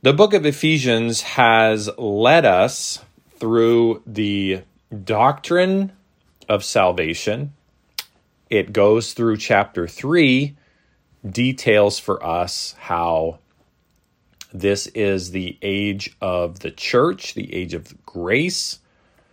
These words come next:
It's no longer the age of the law. Chapter four talks about the local church and how God works through his church to educate us, to change us,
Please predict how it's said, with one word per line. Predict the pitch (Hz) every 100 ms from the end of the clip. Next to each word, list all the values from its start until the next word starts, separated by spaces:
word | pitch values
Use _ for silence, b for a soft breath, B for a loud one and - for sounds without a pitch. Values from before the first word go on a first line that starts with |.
| _ -
It's | -
no | 95 101
longer | 101 98 101 98
the | 98 104
age | 101 101
of | 95
the | 95
law. | 85 87 90 110 170 196 _ _ _ _ _ _ -
Chapter | 143 139 113
four | 101 - 135 156 113 101 117 139 _ _ _ -
talks | - 87 87 -
about | 87 87 87 92 - _ _ _ _ _ _ _ _ _ _ _ _ _ _ _
the | 110 117
local | 117 127 120 107
church | 165 123 - - - _ _ - 92
and | 95
how | 95 90
God | 92 98 95 110 110 95
works | 98 104 - -
through | 95 95
his | 87 -
church | - 120 107 98 -
to | - -
educate | 120 123 123 117 107
us, | 95 92 -
to | -
change | - 113 113 104 98
us, | 90 - -